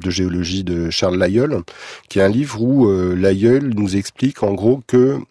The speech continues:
les paysages que nous observons aujourd'hui, les êtres vivants que nous observons aujourd'hui, sont le résultat d'un, d'un lent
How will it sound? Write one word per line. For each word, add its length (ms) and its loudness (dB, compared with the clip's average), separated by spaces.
les 160 -2
paysages 360 0
que 80 -4
nous 180 -2
observons 480 -2
aujourd'hui, 480 -4
les 280 -2
êtres 200 -6
vivants 180 -6
que 140 -12
nous 140 -8
observons 400 -6
aujourd'hui, 320 -6
sont 200 -2
le 100 2
résultat 580 0
d'un, 300 -2
d'un 200 4
lent 380 4